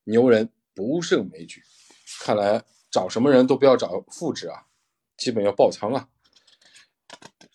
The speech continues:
这可是一支梦幻的团队。一九九四年，L T C M成立之初就募集了一，十二点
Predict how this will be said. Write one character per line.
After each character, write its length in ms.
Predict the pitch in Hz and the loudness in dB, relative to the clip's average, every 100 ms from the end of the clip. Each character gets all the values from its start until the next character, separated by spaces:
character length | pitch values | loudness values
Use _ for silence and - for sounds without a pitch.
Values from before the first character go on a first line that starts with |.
| _ _ _ - - - _ | _ _ _ -20 -20 -20 _
这 220 | 208 190 | 4 4
可 360 | 190 _ - 135 | 0 _ -4 -2
是 140 | 175 | -2
一 60 | 170 | -2
支 280 | 170 170 | 0 0
梦 240 | 175 190 156 | 0 0 0
幻 160 | 170 | 0
的 80 | 139 | 0
团 240 | 113 113 127 | -4 -8 -4
队。 200 | 143 - _ _ _ - | -6 -6 _ _ _ -8
一 80 | 190 | 0
九 160 | 180 | 2
九 200 | 170 160 | 4 2
四 160 | 143 185 | 0 -2
年 240 | 143 135 - | 0 -2 -2
，L 200 | 160 170 | 0 2
T 180 | 170 180 | 0 -8
C 220 | 170 170 | 0 2
M 220 | 156 156 | 2 -2
成 180 | 123 120 | -8 -8
立 140 | 139 | -8
之 100 | 120 | -8
初 180 | 123 127 | -8 -8
就 140 | 123 135 | -4 -4
募 240 | 160 120 | -4 -6
集 120 | 117 | -4
了 120 | 127 | -4
一， 240 | 120 165 _ _ _ _ _ _ _ _ | -4 -8 _ _ _ _ _ _ _ _
十 260 | 123 - | -16 -4
二 220 | 180 175 | 0 0
点 120 | 123 | -2